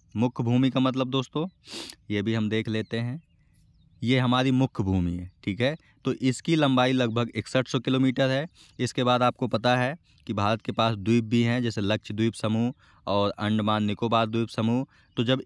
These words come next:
इन दोनों की तटरेखा की लंबाई को जब जोड़ लिया जाता है, तो वो कुल कितनी हो जाती है,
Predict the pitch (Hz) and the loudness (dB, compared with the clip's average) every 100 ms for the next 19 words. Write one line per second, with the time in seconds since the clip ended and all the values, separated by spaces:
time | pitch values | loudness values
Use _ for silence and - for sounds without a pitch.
0 | - 139 147 131 127 135 156 165 - _ | 0 2 2 4 4 2 0 -2 -6 _
1 | _ _ _ _ _ _ _ _ _ - | _ _ _ _ _ _ _ _ _ 0
2 | 160 151 131 127 123 131 123 120 117 113 | 2 2 2 2 2 2 2 4 4 4
3 | 117 110 110 98 110 127 131 113 98 95 | 2 0 -2 0 2 4 4 4 4 2
4 | 87 101 107 113 110 101 - 104 92 101 | 2 0 0 -2 -2 -4 -2 -2 -2 -2
5 | 110 117 113 117 110 123 123 160 | 0 2 2 0 0 0 0 -2